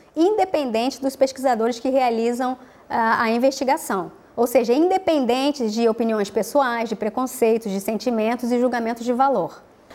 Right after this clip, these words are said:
O conhecimento científico, ele também é explicativo, é uma outra característica da ciência. Ou seja, a ciência busca explicar os fatos reais e dar resposta aí aos porquês.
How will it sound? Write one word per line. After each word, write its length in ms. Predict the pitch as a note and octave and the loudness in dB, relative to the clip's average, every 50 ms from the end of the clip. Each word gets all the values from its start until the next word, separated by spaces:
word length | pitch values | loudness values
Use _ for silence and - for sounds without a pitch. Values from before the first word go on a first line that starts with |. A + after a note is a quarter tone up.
| - - | -6 0
O 120 | - C4 B3 | 2 4 4
conhecimento 520 | D#4 D4 D4 D4 D4 D4 C4+ B3+ B3+ - | 6 4 4 2 2 0 -2 -2 -4 -4
científico, 560 | - - A#3 G#3+ G3+ - E4 D#4+ D#4 D#4+ - | -4 -4 -4 -4 -2 2 2 2 2 4 2
ele 120 | B3+ C4 C4 | 2 2 2
também 560 | C4 - F4+ F4 E4 C#4 A#3+ C4 C4+ D4 D4+ | 2 2 2 4 4 2 2 0 0 0 0
é 60 | C#4 D4 | 0 -2
explicativo, 600 | - - D4 D4 - F4 E4+ - - B3 G#3+ G#3 | -2 -2 -4 -2 -2 -4 -4 -2 -2 0 0 0
é 60 | G#3+ | 0
uma 160 | G#3+ G#3 G#3+ | 0 2 4
outra 260 | A3 B3+ D#4+ - D#4+ | 4 4 4 2 0
característica 560 | D#4+ E4+ E4 E4+ E4 - F4 E4 D#4+ D#4+ - | -4 -2 -2 -4 -2 -2 -2 -2 -2 0 0
da 120 | D4 D#4+ D#4+ | -2 -2 -2
ciência. 600 | D#4 - G4+ G4+ A#3+ G#3+ G3+ F#3+ - - E3+ - - - - - - - | 0 0 0 0 0 0 0 -2 -2 -6 -8 -8 -10 -20 -20 -10 -2 0
Ou 100 | A#3 A#3+ | 0 2
seja, 340 | A#3+ A#3+ A#3+ G3 G#3 G#3 - | 4 4 2 2 2 0 0
a 100 | G#3+ G#3+ | 0 -2
ciência 680 | - - A#3+ A#3 A#3 A#3+ C4+ D#4+ E4 D#4+ E4 B3+ G3+ | -2 -2 -2 -2 0 2 2 2 2 2 2 0 0
busca 640 | F3+ G3 F#3+ B3 D4+ F4+ A4+ A4+ A4+ - - - - - | 0 0 2 4 6 8 8 6 4 0 -4 -4 -4 -6
explicar 480 | B3 - - C#4 C4 C4 - B3 C4+ | -10 -6 -4 -4 -2 0 -2 -2 0
os 160 | D#4 E4 D#4+ - | 0 -2 -2 -4
fatos 400 | - B3 A3 A3 A3+ - - - | -4 -2 -2 -2 -4 -6 -4 -2
reais 420 | A#3+ A#3 A3 A3 A#3+ C#4 E4 E4 | 0 0 0 0 0 -2 0 0
e 60 | F4+ | 2
dar 160 | C#4+ C#4+ C4+ | 2 2 2
resposta 640 | A#3 - - E4 - - - A3+ A#3 B3+ B3 - B3 | 2 0 -4 -4 -4 0 2 2 2 2 0 -2 -2
aí 120 | A3+ A#3+ A#3+ | -2 0 0
aos 140 | C4 B3+ | -2 -2
porquês. 560 | - - G#4 G#4 - E4 A3+ F#3 E3+ - - | -2 -4 -4 -2 0 0 0 0 -2 -6 -12